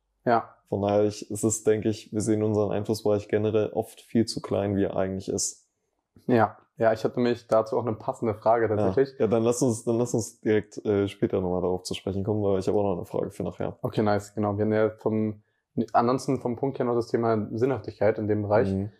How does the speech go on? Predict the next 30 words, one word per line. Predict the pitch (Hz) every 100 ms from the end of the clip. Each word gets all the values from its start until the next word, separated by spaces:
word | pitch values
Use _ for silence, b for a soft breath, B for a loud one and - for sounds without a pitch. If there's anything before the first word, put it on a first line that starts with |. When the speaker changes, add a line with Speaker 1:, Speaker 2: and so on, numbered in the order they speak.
| b b _
Speaker 1:
So | 113 110
was, | 113 113 - - - - _ _ _ _ -
was | 80 139
ergibt | 123 123
es | 135
überhaupt | 135 -
für |
einen | 127
Sinn, | 123 143
sich | 123
damit | 123 127
mal | 120
zu | 113
befassen? | 117 123 147 - -
Also, | 127 110 104
Speaker 2:
Mhm. | 95 92 104 -
Speaker 1:
was | 117 110
würdest | 117 113
denn | 123
du | 120
sagen, | 131 123
Lukas? | 123 131 127 -
Was | 110
sind | 117 113
so |
die, | 110 110 107 - b b b _ _ _
die | 113 107 101
ausschlagendsten | 120 127 120 117 113 110
Punkte | - 131 127
eigentlich, | 104 104 120 - -